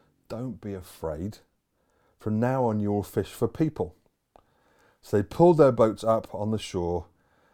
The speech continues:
left everything, and followed him.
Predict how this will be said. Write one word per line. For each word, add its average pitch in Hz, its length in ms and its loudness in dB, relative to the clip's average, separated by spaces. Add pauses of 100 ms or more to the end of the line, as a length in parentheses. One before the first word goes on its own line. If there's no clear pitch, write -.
(340)
left 98 240 -6
everything, 92 600 -4 (880)
and 87 220 -12
followed 87 400 -4
him. 80 260 -14